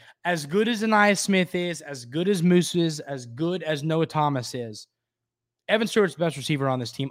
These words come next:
I think Evan Stewart's one of the best players on this team as a whole. I think he's one of the best receivers in college football. So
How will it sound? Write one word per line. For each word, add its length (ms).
I 80
think 160
Evan 220
Stewart's 320
one 160
of 80
the 60
best 200
players 380
on 100
this 120
team 180
as 100
a 40
whole. 360
I 100
think 220
he's 140
one 160
of 20
the 80
best 220
receivers 360
in 80
college 400
football. 480
So 520